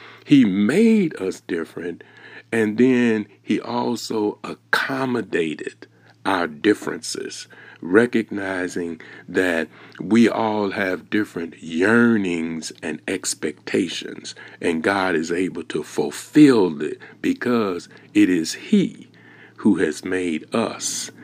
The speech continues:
and not we ourselves. It goes on and it says that the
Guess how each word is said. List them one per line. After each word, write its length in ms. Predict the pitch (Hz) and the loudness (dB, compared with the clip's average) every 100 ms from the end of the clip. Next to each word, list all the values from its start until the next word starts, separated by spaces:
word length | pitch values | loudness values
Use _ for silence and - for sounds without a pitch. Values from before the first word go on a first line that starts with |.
| - - | -20 -8
and 300 | 90 85 80 | 0 2 2
not 320 | 95 98 92 | 0 2 0
we 640 | 80 78 104 113 82 80 87 - - - | -2 4 8 8 6 -4 -10 -20 -8 -2
ourselves. 960 | 73 73 - - 69 - - - - - - - - - - - - - - | -2 -2 -4 -4 -6 -10 -18 -14 -16 -16 -20 -20 -20 -20 -20 -20 -20 -4 -2
It 140 | 123 | 2
goes 340 | 170 175 165 | 4 4 4
on 240 | 147 147 139 | 2 0 2
and 160 | 131 | 2
it 140 | 120 110 | 0 -2
says 680 | - 139 131 120 113 - - - - - - - - - | -2 0 0 -2 -4 -8 -14 -20 -20 -20 -20 -14 -12 -8
that 400 | 107 104 95 90 - - - - - | 2 4 4 2 -2 -14 -18 -18 -16
the 600 | 85 98 90 85 85 87 | 2 4 4 0 -4 -8